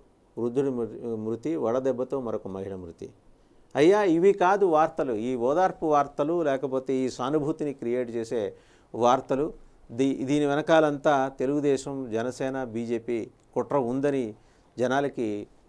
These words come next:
నమ్మించే ప్ర-, వార్తలు వేస్తే మిమ్మల్ని జనం నమ్మరు. ఎందుకంటే ఓదార్పు యాత్రల సీజన్ అయిపోయింది, పాదయాత్రల సీజన్ అయిపోయింది. మీరంతా దేనికి సిద్ధమో మీరు చెప్పే ప్రయత్నం చేస్తున్నారు,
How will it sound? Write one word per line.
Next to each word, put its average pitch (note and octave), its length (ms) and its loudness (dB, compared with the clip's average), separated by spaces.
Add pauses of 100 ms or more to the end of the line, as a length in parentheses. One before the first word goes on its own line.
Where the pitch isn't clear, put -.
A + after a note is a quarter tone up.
(100)
నమ్మించే B2+ 760 -2
ప్ర-, A#2+ 460 -2
వార్తలు B2 520 -2
వేస్తే A2 680 -4 (280)
మిమ్మల్ని B2 600 -6
జనం A2+ 320 -6
నమ్మరు. G#2 340 -8 (320)
ఎందుకంటే B2 640 -6 (360)
ఓదార్పు D#3+ 600 2
యాత్రల C3+ 500 0
సీజన్ B2+ 400 -4
అయిపోయింది, G2+ 640 -6 (160)
పాదయాత్రల A2+ 600 -2
సీజన్ G#2+ 360 -8
అయిపోయింది. F#2 500 -8 (400)
మీరంతా D3+ 520 4
దేనికి E3 480 4
సిద్ధమో C#3 680 -2
మీరు B2+ 240 -2
చెప్పే A#2 340 -2
ప్రయత్నం A2+ 400 -2
చేస్తున్నారు, G2 500 -6